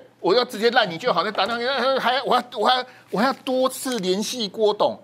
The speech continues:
表示什么？表示征召结束的一个月之后，侯友宜还是找不到郭台铭。那，那回到我刚刚讲的，来，来，观众朋友，那他有，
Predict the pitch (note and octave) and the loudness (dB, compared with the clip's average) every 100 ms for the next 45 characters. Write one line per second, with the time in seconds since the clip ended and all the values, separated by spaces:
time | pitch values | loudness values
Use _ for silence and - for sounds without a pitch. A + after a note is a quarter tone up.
0 | - G3 A3 G3 C3+ G2 - - - - | -4 -2 -2 -2 -4 -6 -8 -18 0 0
1 | D#3 B3 G#3 - A#3+ A3+ A3 A3+ G#3+ G#3+ | 2 -4 -14 0 2 2 0 2 4 4
2 | - - C#3+ D3 - F3+ D3 C3+ E3+ D#3+ | -2 -2 -2 -2 -2 -2 0 0 -2 -4
3 | D3 D3 D#3 C#3 D3+ C#3+ D#3 A2 - _ | -2 0 0 -2 -4 -2 0 0 -4 _
4 | _ _ _ _ _ _ _ _ - F3 | _ _ _ _ _ _ _ _ 0 4
5 | F3 A#2+ A#2 B2+ D#3 G#2 A2+ C3 B2+ A#2 | 2 0 -6 -8 -4 -4 0 -2 0 -4
6 | G#2 G2 F#3+ D4 D4 A#3+ - G#3 A3+ G#3+ | -6 -6 -2 0 2 0 0 2 2 0
7 | - D#3 F3+ G3+ D#3 D3 C3+ B2+ B2 C#3+ | -2 -2 -2 -2 -4 -4 -2 -2 -2 -4
8 | C#3+ B2 - - - - - C4 B3 B3+ | -6 -6 -8 -18 -20 -12 0 0 2 0
9 | C#4 F#3 | 2 2